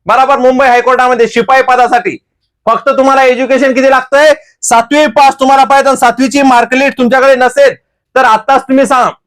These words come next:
आत्ताच तुम्हाला सांगतो, शाळेतून तुम्हाला सातवीची मार्कलिस्ट आणावं लागेल. सातवीची मार्कलिस्ट कंपल्सरी आहे,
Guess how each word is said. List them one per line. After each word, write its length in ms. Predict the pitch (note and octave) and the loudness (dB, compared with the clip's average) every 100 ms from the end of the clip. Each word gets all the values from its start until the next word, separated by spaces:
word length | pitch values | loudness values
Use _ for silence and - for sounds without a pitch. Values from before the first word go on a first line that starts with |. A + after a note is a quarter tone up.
| _ _ _ _ _ _ | _ _ _ _ _ _
आत्ताच 340 | F3+ F#3+ B3+ A#3+ | -4 0 0 0
तुम्हाला 280 | B3+ C4 C4 | 0 0 0
सांगतो, 380 | B3+ A#3+ C4 | -2 0 0
शाळेतून 560 | B3+ A#3+ A3+ C4 C4+ C4 | 0 0 0 0 0 0
तुम्हाला 300 | B3 C4 C4+ | 0 2 0
सातवीची 400 | B3 A#3 B3 A#3 | 0 -2 -2 -2
मार्कलिस्ट 460 | B3+ A#3+ A#3+ B3 B3 | 0 -2 -2 -2 0
आणावं 220 | A#3 B3+ | 0 0
लागेल. 260 | B3 C4+ C4+ - _ | 2 0 -2 -8 _
सातवीची 460 | - A3 A#3+ C#4 C#4+ | -2 -2 0 -2 0
मार्कलिस्ट 520 | C4+ B3 C4 C4+ B3+ | 0 0 -2 -2 -2
कंपल्सरी 640 | B3 A#3+ G#3 C#4 A#3+ C4 C4 | -2 -2 0 -2 0 0 2
आहे, 260 | B3+ A3+ | 2 0